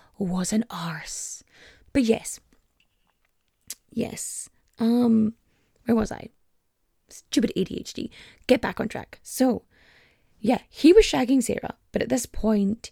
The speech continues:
he's supposed to be, um, he's supposed to be looking for a wife at this point because he is the heir apparent, he is the future monarch of the country. He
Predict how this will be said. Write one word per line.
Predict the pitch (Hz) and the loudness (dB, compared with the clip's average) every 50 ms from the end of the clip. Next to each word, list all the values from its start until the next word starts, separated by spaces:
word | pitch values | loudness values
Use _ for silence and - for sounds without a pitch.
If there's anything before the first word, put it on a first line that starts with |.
| _ _ _ | _ _ _
he's | _ - 247 247 240 - | _ 0 0 0 0 0
supposed | 254 - - 220 196 185 - - | -2 0 2 2 2 0 -2 -6
to | 196 | -8
be, | 160 - 185 185 190 190 185 185 180 180 175 _ _ _ _ _ _ _ _ _ _ _ _ _ - | -6 -4 -4 -2 -2 -2 -2 -2 -4 -4 -6 _ _ _ _ _ _ _ _ _ _ _ _ _ -12
um, | 202 185 180 175 175 175 175 - 170 - - _ _ _ _ - - - 262 _ _ _ _ _ | -10 -8 -6 -6 -6 -6 -6 -8 -8 -10 -14 _ _ _ _ -20 -20 -20 -20 _ _ _ _ _
he's | _ - 403 440 466 466 | _ 2 4 4 4 4
supposed | - 453 - - 403 403 403 - - | 0 -6 -2 -2 0 0 0 -2 -6
to | 349 | -6
be | - - 339 330 320 320 320 320 320 311 311 311 302 302 - _ _ _ - 254 _ _ _ _ _ _ - | -2 0 0 2 2 2 2 0 0 0 0 -2 -4 -6 -10 _ _ _ -20 -20 _ _ _ _ _ _ 0
looking | 226 233 294 - - - 269 262 - | 2 2 2 2 4 4 4 4 2
for | - 220 240 | 0 0 0
a | 233 | 0
wife | 170 - - - - - - | 0 -2 -4 -6 -8 -12 -10
at | - | -8
this | - 190 | -8 -8
point | - - - 233 226 226 | -8 -6 -4 -4 -4 -2
because | - 220 - 220 - - | -4 -6 -4 -6 -6 -4
he | 196 202 233 | -2 0 0
is | 254 254 | 0 0
the | - - - | -2 -4 -2
heir | 240 240 269 | 0 0 0
apparent, | 302 - - 202 190 190 196 196 196 196 226 - - - _ _ _ _ _ | -2 -4 -6 -6 -4 -2 -2 -2 -2 -4 -4 -8 -12 -20 _ _ _ _ _
he | - - 214 233 | -2 2 2 2
is | 240 226 | 2 2
the | 302 254 | -2 -4
future | - 311 - - 311 | -4 -6 -4 0 2
monarch | 294 262 247 240 247 240 - | 4 4 4 2 0 0 -4
of | 247 233 | -6 -6
the | 294 | -6
country. | - - 208 202 185 - 214 208 202 - _ - _ _ _ _ _ | -4 -4 -4 -4 -4 -2 -2 -2 -4 -4 _ -20 _ _ _ _ _
He | _ - - 262 403 | _ 0 4 6 6